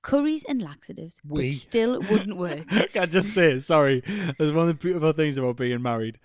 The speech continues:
Speaker 2: We, like, one, if one of you is constipated, it is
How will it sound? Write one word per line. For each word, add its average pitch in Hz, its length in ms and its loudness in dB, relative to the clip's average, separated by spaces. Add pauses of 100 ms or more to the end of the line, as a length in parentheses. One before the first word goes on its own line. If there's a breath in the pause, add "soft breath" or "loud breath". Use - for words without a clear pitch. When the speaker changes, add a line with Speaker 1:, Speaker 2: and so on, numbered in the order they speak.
(360 soft breath)
Speaker 2:
We, 160 420 2
like, 151 180 -2
one, 180 360 6
if - 160 -2
one 202 240 8
of 202 120 2
you 208 60 4
is 180 80 2
constipated, 127 760 -2 (160)
it 135 200 -8
is 127 440 0